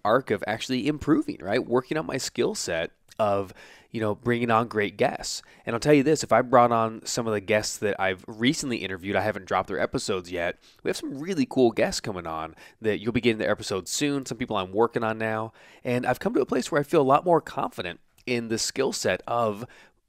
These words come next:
conducting a great interview and really, like, getting the most out of, out of these awesome, successful people for you, right? And the whole purpose of this is for you. I want you to learn,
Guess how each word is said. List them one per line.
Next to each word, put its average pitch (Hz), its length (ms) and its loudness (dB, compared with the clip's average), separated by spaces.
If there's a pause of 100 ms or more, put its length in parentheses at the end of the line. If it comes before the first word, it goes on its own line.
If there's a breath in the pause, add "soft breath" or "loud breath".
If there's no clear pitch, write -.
(100)
conducting 202 520 0
a 147 40 -2
great 104 220 0
interview 95 360 -8
and 98 100 -10
really, 208 220 -2 (320)
like, 147 240 -10
getting 185 180 2
the 226 80 -2
most 131 500 -2
out 101 220 0
of, 92 260 -8 (240 loud breath)
out 113 100 2
of 110 40 -6
these 117 340 0
awesome, 135 300 0
successful 185 460 -2
people 104 400 -2
for - 160 -2
you, 196 460 0 (100)
right? 139 180 4
And 185 100 2
the 165 60 2
whole 160 180 2
purpose - 360 -2
of 104 80 -8
this 92 260 -2
is - 180 0
for - 140 -4
you. 214 240 0
I 107 60 6
want 123 220 2
you 131 460 0 (340 loud breath)
to 117 100 0
learn, 175 480 2